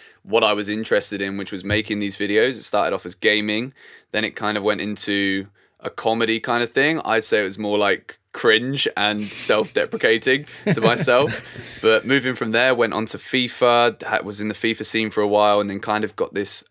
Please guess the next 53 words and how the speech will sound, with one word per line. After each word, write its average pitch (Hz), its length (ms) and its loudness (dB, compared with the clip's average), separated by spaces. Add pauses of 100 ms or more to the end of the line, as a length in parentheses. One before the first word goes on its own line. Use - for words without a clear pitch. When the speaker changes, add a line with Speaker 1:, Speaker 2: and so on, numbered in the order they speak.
Speaker 1:
urge 107 340 4
to 110 100 -6
wanna 98 180 -4
travel. 120 500 0 (400)
And 104 160 -4
having 107 260 0
built 107 220 4
up 95 100 -4
a 92 60 -10
following, 110 420 2
I 98 100 -4
kind 107 280 0
of 98 80 -6
tried 101 260 -2
to 92 80 -12
translate 101 720 0
the 101 40 -6
following 104 460 2
into 95 400 -8
making 95 320 -6
travel 113 320 2
videos. 90 560 -6 (480)
And 110 160 0
it 104 60 0
went 147 160 4
well 135 160 4
for - 100 -6
quite - 200 0
a 101 40 0
while. 104 480 2
I 107 100 0
ended 113 200 -2
up - 320 -2
making 110 320 -2
a 101 40 -6
second 104 600 -4
channel 107 320 0
at - 80 -6
the - 60 -14
time, 95 520 -4 (220)
uh, 92 240 -4 (460)
going 110 260 4
into 107 200 -2
the 90 80 -4
football - 240 -2
channel. 87 280 -4
It's, 73 100 -10
like, 95 160 -2
the - 60 -20
third 95 260 0
channel 92 280 -2
I've 85 120 -6
had, 98 320 0